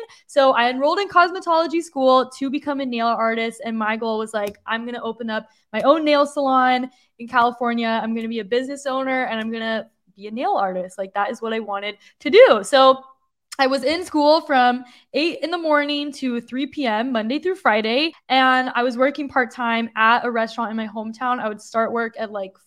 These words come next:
four, maybe five P M, and stay until, like, nine or ten at night. And I knew that committing to these two things, like, this job and school,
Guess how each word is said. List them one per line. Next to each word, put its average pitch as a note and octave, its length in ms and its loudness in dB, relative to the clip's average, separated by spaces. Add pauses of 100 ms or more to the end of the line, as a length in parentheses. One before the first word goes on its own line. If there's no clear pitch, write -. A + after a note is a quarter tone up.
(100)
four, F#4 540 4
maybe C#4 260 -6
five C4 360 2
P C#4+ 180 -6
M, B3+ 360 4 (260)
and A#3+ 140 -10
stay A#3 300 -2
until, A3+ 280 -6
like, G#3+ 440 -4
nine G#3+ 420 -4
or G#3 100 -8
ten G#3 280 -12
at G3+ 140 -12
night. A#3 400 -6 (180)
And C4 520 0 (300)
I C#4 180 2
knew D4+ 340 -4
that D4+ 180 0
committing C4 580 -6
to C#4+ 120 -10
these C#4 260 -8
two C#4+ 220 -6
things, C4 680 -6
like, A3+ 260 -2
this A#3 200 -6
job A#3 460 2 (120)
and C4+ 300 0
school, D4+ 600 0